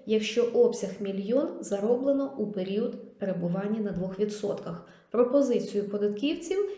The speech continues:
якщо це ваша ситуація, варто дізнатись у них, отримавши І П К на власне ім'я. Якщо ж ми говоримо про фоп або тов, які були на загальній системі платниками П Д В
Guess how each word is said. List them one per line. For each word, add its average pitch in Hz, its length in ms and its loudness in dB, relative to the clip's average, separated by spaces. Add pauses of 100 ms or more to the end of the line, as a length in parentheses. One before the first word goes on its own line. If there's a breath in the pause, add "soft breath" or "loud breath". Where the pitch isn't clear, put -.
якщо 190 260 -4
це 180 200 -6 (120)
ваша 254 280 -2
ситуація, 294 640 -2 (320 loud breath)
варто 214 680 4
дізнатись 185 680 -4
у 196 80 -4
них, 208 340 0 (220)
отримавши 196 600 -2
І 185 40 -2
П 185 140 -4
К 233 420 -4
на 208 100 -2
власне 196 420 -2
ім'я. 208 300 0 (840 loud breath)
Якщо 202 280 0
ж 330 120 0
ми 294 60 4
говоримо 240 460 6
про 190 400 0 (100)
фоп 208 320 4 (140)
або 277 220 0
тов, 202 560 -2 (260 loud breath)
які 240 580 2
були 214 340 2
на 233 140 0
загальній 233 540 0
системі 220 680 -2 (340 loud breath)
платниками 233 680 0 (120)
П 240 80 0
Д 220 160 2
В 185 400 -2